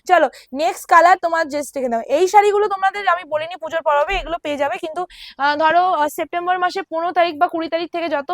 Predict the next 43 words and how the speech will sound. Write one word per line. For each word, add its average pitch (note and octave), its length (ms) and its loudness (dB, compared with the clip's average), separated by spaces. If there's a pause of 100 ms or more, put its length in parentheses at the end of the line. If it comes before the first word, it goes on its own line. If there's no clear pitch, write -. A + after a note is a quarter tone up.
পার্সেল D#4 380 -2
হবে, C#4+ 160 0 (320)
সেগুলো D#4 260 -2
কিন্তু F4 200 -8
পুজোর D#4+ 280 -2
পর E4 80 0 (180)
নাও C#4 160 6 (100)
পেতে C4+ 280 -2
পারো, C#4+ 140 4 (120)
because, D#4 280 2 (360)
আহ, C4+ 140 4 (140)
ওগুলো D#4+ 240 -2 (100)
কিন্তু F4 220 -6 (1300)
এখন, D#4 200 -4
মানে, D4+ 200 -2
দেখো, D#4 140 2 (100)
এবার D#4 180 4
কি E4 120 -4
বলতো, D#4+ 240 2 (460)
আমার E4+ 280 6
যেমন G#4 160 2 (100)
অনলাইন E4+ 340 2
আছে, F4+ 160 -4 (260)
দুনিয়ায় D4+ 360 2
আরো C#4 140 6 (100)
মানুষ E4 160 -4 (100)
অনলাইন C4 300 -2
করছে, A#3 180 -10 (180)
সবারই D4 380 2
কিছু E4 240 -8
না D#4+ 100 -4
কিছু E4 140 -8 (140)
চাপ C4 140 2 (100)
থাকে, B3+ 180 -4 (120)
ছোট B3+ 220 -6 (240)
বড়। B3+ 140 4 (400)
আমি C4 140 -4
তো F4+ 120 -8
ছোট্ট D#4+ 160 -4 (100)
একটা E4 220 -6
মানুষ, C4+ 220 0
যাই C#4+ 140 4
হোক, D#4+ 60 0